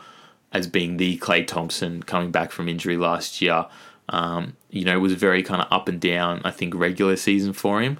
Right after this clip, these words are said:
Um, he had, you know, these moments in the playoffs, obviously, that were, um, helping his, you know, team catapult towards another championship. So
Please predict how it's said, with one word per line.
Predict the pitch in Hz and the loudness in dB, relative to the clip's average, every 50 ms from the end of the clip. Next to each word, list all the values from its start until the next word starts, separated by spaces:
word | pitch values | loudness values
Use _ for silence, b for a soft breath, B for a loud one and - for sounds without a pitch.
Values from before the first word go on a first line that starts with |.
| - | -6
Um, | - 87 85 85 87 85 90 B B B B B B B _ | -4 -2 0 0 0 -2 -4 B B B B B B B _
he | - 95 | -6 -4
had, | 95 104 92 87 85 | 0 0 0 0 0
you | 98 92 | -2 -2
know, | 85 85 82 | -2 -2 -4
these | 85 87 87 | -4 -4 -2
moments | 92 87 85 85 85 87 82 - - | -2 0 0 0 -2 -2 -4 -6 -6
in | 92 | -6
the | 87 85 | -8 -8
playoffs, | - - 95 87 85 85 - - | -2 0 0 2 2 0 -2 -2
obviously, | 85 80 87 90 85 - - 85 85 | -2 -2 0 -2 -2 -2 -2 -2 -2
that | 92 87 90 | 0 0 0
were, | 95 87 87 85 87 B B B B B B B - | 0 0 0 0 -2 B B B B B B B -4
um, | - 85 85 87 87 - - - _ _ _ _ _ _ _ _ - | -2 -2 -2 -2 -4 -8 -12 -16 _ _ _ _ _ _ _ _ -2
helping | - 101 107 101 101 - 101 95 92 92 80 | 2 2 2 4 4 4 2 2 2 0 -4
his, | - - 107 98 92 85 - - - | -2 0 0 2 2 0 -2 -4 -4
you | - 107 | -2 0
know, | 92 92 | 0 0
team | 90 - - 92 90 | 0 0 0 -2 0
catapult | - - 92 85 85 - 92 87 87 - | 0 0 2 0 2 2 0 0 0 -2
towards | - - 95 87 85 - | -4 -4 -2 -2 -2 -2
another | 90 85 87 85 90 | -2 -2 0 0 -2
championship. | - - - 87 87 85 - 90 82 90 - - - 87 95 - - | -2 0 0 0 0 -2 -2 -4 -4 -4 -4 -2 -2 -2 -4 -4 -6
So | - - - 87 90 | -6 -2 0 0 -2